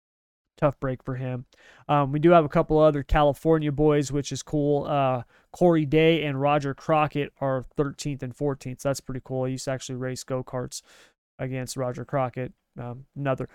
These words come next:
another person who used to kick my ass in the outlaw carts. But, <laughs> um, tonight, we've got the second half of the drivers. And tonight we've got, uh,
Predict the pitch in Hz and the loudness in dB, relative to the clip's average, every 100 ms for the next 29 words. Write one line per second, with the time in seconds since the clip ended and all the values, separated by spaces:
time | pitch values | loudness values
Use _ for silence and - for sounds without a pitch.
0 | - 170 170 190 180 - 170 151 156 147 | -2 2 6 6 6 2 0 0 -2 -2
1 | 147 131 - - 156 - 135 127 131 127 | -4 -6 -10 -2 -2 -2 -6 -4 -4 -6
2 | 131 127 123 123 123 - 160 - - - | -8 -8 -8 -6 -8 -6 -6 -6 -20 -20
3 | _ 135 170 - - 233 185 143 131 - | _ 4 4 4 4 6 6 4 -6 -18
4 | - - - 160 165 233 180 156 160 - | -20 -18 -4 -2 2 4 4 2 -4 -16
5 | _ _ _ _ _ _ _ _ _ _ | _ _ _ _ _ _ _ _ _ _
6 | - 151 160 156 143 165 151 143 143 131 | -6 0 4 2 2 -2 -2 -2 -2 -2
7 | 127 - 147 139 143 135 147 135 139 135 | -4 -4 -2 0 -2 0 2 2 0 -6
8 | - 147 143 151 165 165 139 151 139 156 | -4 -4 -2 2 2 2 0 -4 2 4
9 | 147 139 - - _ _ _ _ - 147 | 4 4 -2 -10 _ _ _ _ -4 2
10 | 143 135 127 | 4 4 0